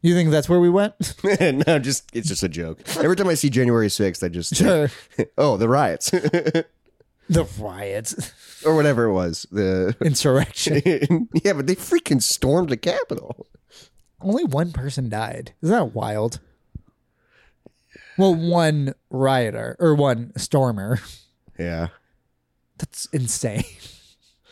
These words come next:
Speaker 2: Let us know if you have a future self. Also, let us know your positive resolutions for the year.
Speaker 1: <laughs> Yeah,
Speaker 2: It's
Speaker 1: give us
Speaker 2: twenty twenty-four.
Speaker 1: suggestions.
Speaker 2: Also, <laughs> give us topics. <laughs> No one's ever, like, been like, "Hey, talk about this."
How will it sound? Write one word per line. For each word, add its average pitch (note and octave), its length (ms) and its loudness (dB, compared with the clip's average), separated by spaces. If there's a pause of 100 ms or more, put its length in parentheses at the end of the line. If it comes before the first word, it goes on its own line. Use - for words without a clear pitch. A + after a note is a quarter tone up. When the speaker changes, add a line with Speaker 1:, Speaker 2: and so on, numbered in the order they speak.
Speaker 2:
Let B3 100 2
us D#4 120 0
know B3 100 4
if F#3+ 140 0
you A3 80 4
have G3+ 80 2
a C#3 80 0
future A#2 280 0
self. A2+ 360 0 (320)
Also, C4 180 0
let B3 140 2
us A3+ 100 -2
know A3+ 120 4
your G#3+ 120 2
positive E3 600 0
resolutions D#3 560 2
for G#2+ 120 0
the F#2+ 100 -4
year. E2 280 -6
Speaker 1:
<laughs> - 40 -4 (400)
Yeah, A3+ 100 6
Speaker 2:
It's G3 80 4
Speaker 1:
give G#3 140 6
us A3+ 140 4
Speaker 2:
twenty G#3 220 4
twenty-four. C3 460 2
Speaker 1:
suggestions. - 160 -16 (840)
Speaker 2:
Also, C4+ 340 2 (640)
<laughs> - 680 -20
give E4+ 140 0
us E4 140 0
topics. D3+ 640 0 (120)
<laughs> - 180 -10 (600)
No F3+ 120 0
one's C4 200 2
ever, F#3+ 220 2
like, C3+ 220 2
been C3 100 2
like, B2 140 2
"Hey, C#3 120 0
talk A2 160 0
about G2+ 160 0
this." F#2 360 -4